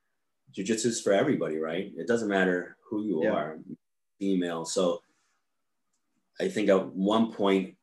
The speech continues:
Speaker 1: uh, in the early two thousands, you know, Renzo and other people noticed, it's like, "Why aren't we maintaining our student base? It's definitely the best school in the <laughs> world. Why are we not maintaining?" 'Cause some people don't wanna be fighters.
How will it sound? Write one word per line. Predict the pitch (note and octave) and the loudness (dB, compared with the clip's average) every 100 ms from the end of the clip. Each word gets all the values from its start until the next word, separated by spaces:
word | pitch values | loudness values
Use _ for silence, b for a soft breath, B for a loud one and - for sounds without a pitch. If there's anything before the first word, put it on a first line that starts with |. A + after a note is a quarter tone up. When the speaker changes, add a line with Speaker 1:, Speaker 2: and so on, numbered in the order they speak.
| - | -8
Speaker 1:
uh, | F2 | -6
in | F2+ F2+ | -4 0
the | F2+ - - - | 0 -2 -16 -2
early | F#2 F#2 | 2 2
two | F#2 F#2+ | 0 -6
thousands, | F#2 F#2 F#2 F#2 F2 F2 - _ _ _ _ - | -4 -2 -2 -2 -4 -6 -14 _ _ _ _ -8
you | |
know, | D#2+ | -6
Renzo | - G2 F#2+ F#2+ | -2 0 4 4
and | |
other | F#2 F#2 | 4 2
people | G2 F#2+ F#2 | -2 -2 2
noticed, | F#2 G2+ F#2 | 2 2 -2
it's | - E2+ | -4 -6
like, | D#2+ - _ | -6 -10 _
"Why | D#2+ F2+ G2 | -6 -2 -2
aren't | F2 | 0
we | F#2+ | 0
maintaining | F#2 F#2+ F#2 - F#2 F2 | 0 0 -4 -4 -6 -6
our | D#2 | -8
student | - F#2+ F2 D2+ | -8 -4 -4 -6
base? | - - - - _ _ _ _ _ _ _ _ _ _ _ _ | -12 -14 -16 -18 _ _ _ _ _ _ _ _ _ _ _ _
It's | - - | -18 0
definitely | A2 A2+ G2+ | 2 2 2
the | F2+ | 2
best | F#2 F#2 - | 0 -2 -4
school | - G2+ F2+ | -6 -4 -4
in | E2 | -4
the | |
<laughs> | F2 | -6
world. | F2+ - D#2 E2+ - _ _ | -6 -8 -10 -10 -12 _ _
Why | - F2 F#2 | -6 0 4
are | F#2+ | 4
we | F#2 | 4
not | F2+ F2 | 2 -2
maintaining?" | E2 E2 - F#2+ | -6 -10 -8 -8
'Cause | F#2 F#2+ | -4 -2
some | G#2+ F#2+ | -2 -2
people | G2+ F#2 - | 0 0 0
don't | G2 G2 | 2 2
wanna | G2+ D2+ | 0 -6
be | - | -10
fighters. | - - G2+ - C3 - | -14 -14 -14 -18 -20 -20